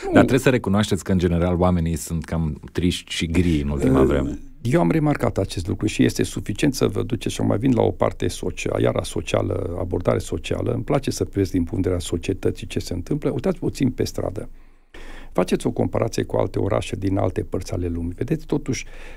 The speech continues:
Speaker 1: predispoziția pentru culori și la haine. Închise, gri închis, negru. Mai puțin, pentru că dacă vezi o persoană, o doamnă la cincizeci de ani,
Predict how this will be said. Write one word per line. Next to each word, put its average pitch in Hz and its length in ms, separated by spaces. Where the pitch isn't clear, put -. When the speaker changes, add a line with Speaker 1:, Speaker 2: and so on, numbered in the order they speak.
Speaker 1:
predispoziția 135 680
pentru 151 280
culori 120 400
și - 200
la 139 80
haine. 98 520
Închise, 131 840
gri 120 200
închis, 131 420
negru. 92 500
Mai 143 220
puțin, 127 500
pentru - 200
că 120 80
dacă 117 220
vezi 190 240
o 117 60
persoană, 98 640
o 277 120
doamnă 98 320
la 151 220
cincizeci 127 440
de 135 60
ani, 95 140